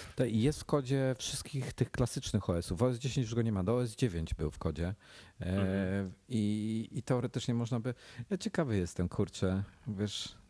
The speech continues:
Speaker 1: w ogóle ciekaw jestem, czy ktoś się, czegoś takiego by, to, to większy problem nie jest dla O S dziesięć stworzyć w tej chwili.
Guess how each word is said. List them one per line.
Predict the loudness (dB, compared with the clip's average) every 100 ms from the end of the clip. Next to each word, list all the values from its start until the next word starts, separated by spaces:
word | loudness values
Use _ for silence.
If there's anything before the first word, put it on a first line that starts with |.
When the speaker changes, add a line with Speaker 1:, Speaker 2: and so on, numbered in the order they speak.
| -10
Speaker 1:
w | -4 -4
ogóle | -2 -2
ciekaw | 0 0
jestem, | 0 -2
czy | -2
ktoś | -6 -2
się, | -4
czegoś | 0 -2
takiego | -2 0 0
by, | 0
to, | -6 -10
to | -10 -8 -2
większy | -2 -2 2
problem | 2 4 0
nie | 0
jest | 0 0
dla | 0
O | 0
S |
dziesięć | -2 -4 -4
stworzyć | -2 -4 -4 -4
w |
tej | -6
chwili. | -4 -6 -6